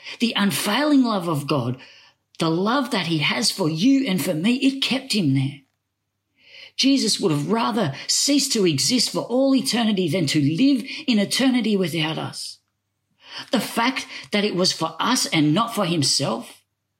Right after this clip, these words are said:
and that he suffered and died is repeated nine times in these verses.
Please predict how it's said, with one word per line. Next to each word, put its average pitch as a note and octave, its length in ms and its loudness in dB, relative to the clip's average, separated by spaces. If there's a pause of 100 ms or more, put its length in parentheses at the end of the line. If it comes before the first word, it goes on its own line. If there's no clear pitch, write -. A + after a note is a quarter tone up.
(380)
and G#3 120 2
that G3 140 0
he F#3 100 0
suffered B3 460 -2
and F3+ 220 0
died A#3 340 -2
is G3+ 200 0
repeated G#3 560 0
nine A3+ 340 2
times G#3+ 380 -2
in G3+ 220 2
these F#3 220 0
verses. D#3+ 720 -4